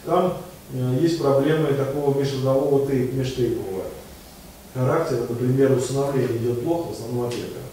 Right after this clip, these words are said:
Усыновление по традиционным причинам нельзя дать свою фамилию ребенку из другого клана. Понимаете?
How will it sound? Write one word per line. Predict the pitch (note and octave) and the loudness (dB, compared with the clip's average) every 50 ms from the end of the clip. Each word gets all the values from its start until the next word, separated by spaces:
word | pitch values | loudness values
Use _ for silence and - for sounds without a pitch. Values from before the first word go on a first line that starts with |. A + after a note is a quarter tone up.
| - - | -16 -14
Усыновление | - - C3+ C3 C#3 C#3 D#3+ F3 E3+ D#3+ D3 D3 | -10 -6 -4 -2 0 0 2 2 2 0 0 -2
по | - C3+ C3 B2 B2 B2 | -4 -4 -4 -4 -4 -2
традиционным | B2 B2 B2 - D3+ C#3+ B2 A#2 A#2 A2 | -2 -2 -4 -2 -2 -2 0 0 -2 -2
причинам | A#2 B2 B2 A#2+ D#3 E3 D#3 B2 A2 B2 | -4 -4 -4 -4 -4 -4 -2 -2 -2 0
нельзя | B2+ B2+ B2+ B2 B2 B2+ A#2+ B2+ - - - - - - - - - - - - A2+ | 0 0 0 0 0 0 0 0 0 -2 -6 -10 -12 -16 -18 -18 -16 -14 -12 -8 -2
дать | B2+ A#2+ A#2+ | -2 0 0
свою | - - A2+ A2+ A2 A2 | 0 -2 -2 -2 -2 0
фамилию | A2 A2+ B2 D3 D#3+ F3+ E3+ C#3+ A#2+ G#2+ | -2 -2 -2 -2 -2 -2 0 0 0 -2
ребенку | G#2 G#2 B2 B2 - - A2+ G#2+ | -2 -2 -2 -2 -2 -2 -4 -8
из | G#2 | -8
другого | - - G#2 A2+ A2+ A2+ A2+ A2+ G#2+ | -8 -10 -8 -6 -6 -4 -4 -6 -6
клана. | - - - - - - - - - - - - - - | -6 -6 -6 -8 -10 -12 -14 -16 -18 -18 -18 -20 -18 -16
Понимаете? | A2 A2+ A#2+ A#2+ A#2+ A#2+ | -12 -10 -10 -10 -10 -10